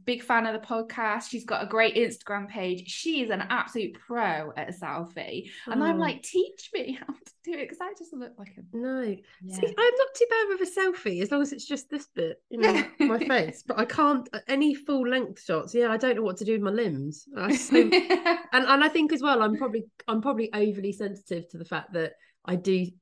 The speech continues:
Speaker 2: think I've got very broad shoulders, and I'm generally quite tall compared to other people. I mean, I'm not that tall. I'm five foot six and a bit. It's not that, I'm not, like, six foot. But I think I always am paranoid about looking like the biggest. And then it
Speaker 1: Right.
Speaker 2: just, it goes to shit then, 'cause it gets worse. I just do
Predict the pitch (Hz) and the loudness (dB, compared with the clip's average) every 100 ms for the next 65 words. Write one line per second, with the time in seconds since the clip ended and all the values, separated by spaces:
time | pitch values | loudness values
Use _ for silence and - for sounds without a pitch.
0 | 185 185 165 160 156 170 175 156 156 160 | -6 -4 -2 -6 -8 -6 -2 -2 0 0
1 | 156 170 156 156 151 151 - 165 165 165 | 0 -2 -4 -4 -6 -12 -8 -4 -2 -2
2 | 156 185 180 156 156 - 170 - - 170 | 0 2 2 2 0 -4 -8 -6 -2 0
3 | 170 - - 165 - 165 - 180 175 208 | -2 -6 -4 -4 -2 -6 -4 -6 -4 -4
4 | 294 339 262 311 202 214 - 151 175 214 | -2 2 2 0 0 -4 -4 -6 -4 -6
5 | 202 - - 190 - 165 151 147 - 190 | -6 -8 -8 -10 -6 -6 -2 -4 -4 -10
6 | 185 175 170 196 226 170 160 _ - 202 | -8 -8 -6 -6 -4 -6 -8 _ -12 -8
7 | - - 180 - - - - - _ - | -8 -6 -6 -6 -12 -20 -20 -20 _ -20
8 | _ 247 226 240 262 247 247 240 247 220 | _ 0 2 2 2 2 6 6 6 2
9 | 208 - _ - 202 202 220 202 190 185 | -2 -10 _ -4 -4 0 2 2 2 0
10 | 175 196 202 190 175 175 - 180 175 180 | 0 -4 -2 0 0 0 -4 -4 0 0
11 | 170 202 240 - - _ _ _ 202 208 | 0 0 -2 -8 -20 _ _ _ 4 6
12 | 214 190 214 - 233 240 220 214 - 196 | 6 4 0 0 2 6 4 2 -6 -8
13 | - 175 175 147 151 202 175 175 185 - | -2 -2 -2 -8 -4 -2 -2 0 -2 0
14 | 185 175 185 190 190 - 196 185 | 2 2 2 2 0 0 -2 -2